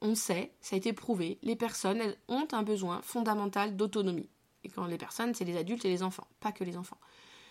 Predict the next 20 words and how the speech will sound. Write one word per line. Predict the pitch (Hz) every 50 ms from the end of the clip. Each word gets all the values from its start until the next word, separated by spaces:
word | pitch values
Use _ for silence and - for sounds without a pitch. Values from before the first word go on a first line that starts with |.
| - - - - -
Et, | - 220 220 - -
et | 254
lorsque | 262 320 370 - -
les | 262 233 226 220
personnes, | 247 269 277 - - 302 269
elles | 220 196
sont | 190 - 214 208 202
en | 190 185
mesure | 196 220 247 247 240 262 262 269 247 202 - -
de | - 180 185
faire | 185 - 190 175
des | 170 165
choix, | - - - - - - - - _ _ _ _ - - _ -
elles | - 208 202 214
ont | 226
tendance | 220 - 233 233 202 175 175 -
à | 190
se | 180 - 185
sentir | - - 190 - - - 165
mieux | 165 175 190 220 262 370 381